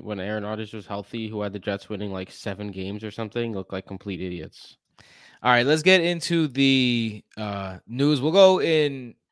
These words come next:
Speaker 2: you know, or news order, news time order, because, uh, we wanna give you the latest and greatest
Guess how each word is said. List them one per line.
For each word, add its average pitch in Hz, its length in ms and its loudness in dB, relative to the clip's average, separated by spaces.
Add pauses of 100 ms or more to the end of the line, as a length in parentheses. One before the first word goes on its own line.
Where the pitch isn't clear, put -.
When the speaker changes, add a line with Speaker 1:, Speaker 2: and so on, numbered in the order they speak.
Speaker 2:
you 127 100 -8
know, 113 320 -6 (100)
or 131 440 4
news 156 420 4
order, 143 400 6
news 139 260 0
time 131 300 2
order, 131 300 2
because, 117 400 -4
uh, 107 80 -2
we 107 80 -2
wanna 110 160 -4
give 104 160 -10
you 101 40 -10
the 98 140 -6
latest 101 300 -6
and 101 100 -12
greatest 98 360 -8